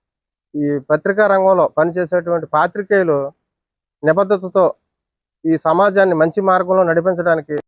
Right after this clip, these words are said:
పత్రికల ప్రతిష్టను మరింత ఇనుముడింపజేయడానికి కృషి చేస్తామని పునరంకితం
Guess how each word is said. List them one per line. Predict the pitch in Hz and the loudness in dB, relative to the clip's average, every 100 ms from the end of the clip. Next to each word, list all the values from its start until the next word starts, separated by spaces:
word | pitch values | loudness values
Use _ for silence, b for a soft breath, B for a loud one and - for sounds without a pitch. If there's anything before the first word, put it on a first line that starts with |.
| _ - _ | _ -18 _
పత్రికల | - 202 202 208 | -4 -2 0 0
ప్రతిష్టను | 175 170 190 - 190 | 0 -2 -2 -6 -2
మరింత | 165 175 180 | 0 0 0
ఇనుముడింపజేయడానికి | 175 170 190 196 185 175 175 170 165 185 156 135 _ _ _ _ _ _ | -2 0 2 0 0 -2 0 0 -2 -4 -4 -6 _ _ _ _ _ _
కృషి | 165 156 190 | -6 0 0
చేస్తామని | 180 - 180 175 156 | 2 2 2 2 0
పునరంకితం | 139 160 180 180 175 180 175 | 0 2 2 0 -2 -4 -4